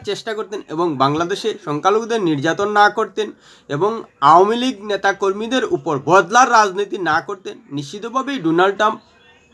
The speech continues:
একটা অন্য মানসিকতায় বাংলাদেশকে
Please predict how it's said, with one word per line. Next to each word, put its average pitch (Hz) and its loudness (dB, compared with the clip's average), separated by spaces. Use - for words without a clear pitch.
একটা 185 2
অন্য 180 -2
মানসিকতায় 233 0
বাংলাদেশকে 185 0